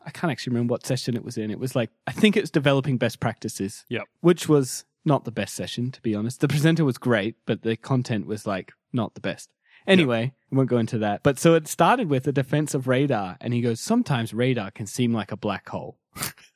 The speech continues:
Speaker 1: The first thing I did when I went to Apple was look up some of my own radars,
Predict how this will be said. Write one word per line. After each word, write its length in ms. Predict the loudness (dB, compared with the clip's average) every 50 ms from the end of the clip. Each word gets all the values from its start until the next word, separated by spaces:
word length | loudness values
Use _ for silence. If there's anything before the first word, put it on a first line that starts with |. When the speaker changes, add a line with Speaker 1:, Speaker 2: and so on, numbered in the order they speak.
| _ -20 _ _ 2
Speaker 1:
The 80 | 2 2
first 340 | 4 4 4 4 4 2 0
thing 160 | 2 2 4
I 140 | 4 2 2
did 220 | 2 0 2 4
when 140 | 4 4 4
I 160 | 4 2 2
went 180 | 2 0 -2 -2
to 100 | -2 0
Apple 300 | 0 0 0 0 -2 0
was 240 | 2 2 2 2 2
look 200 | 0 0 4 4
up 140 | 4 2 4
some 220 | 2 4 4 4
of 80 | 4 4
my 160 | 4 4 4
own 180 | 4 4 4
radars, 500 | 4 4 4 4 4 4 4 2 0 -2